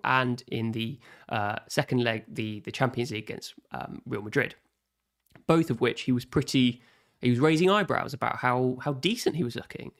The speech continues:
Uh, he looks lively. He scored some, some goals, set up some goals. His stats are looking okay. Uh, we, we always think he's gonna struggle with conversion,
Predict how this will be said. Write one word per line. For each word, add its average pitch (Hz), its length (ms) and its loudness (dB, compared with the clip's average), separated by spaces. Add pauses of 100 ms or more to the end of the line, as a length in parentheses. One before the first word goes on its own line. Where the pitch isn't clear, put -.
(140)
Uh, 127 220 -2
he 127 60 -2
looks 135 240 -4
lively. 180 720 -2 (260)
He 123 100 -8
scored 180 360 2
some, 139 260 4
some 143 220 2
goals, 143 440 2
set - 240 0
up - 120 -6
some 131 160 0
goals. 135 480 0
His 131 100 -4
stats - 480 -2
are 156 40 2
looking 135 300 2
okay. 117 640 -2 (580)
Uh, 135 220 4
we, 143 160 6
we 151 180 4
always 190 300 4
think 170 140 4
he's 151 120 2
gonna 143 160 2
struggle 139 300 2
with 131 160 2
conversion, 127 580 2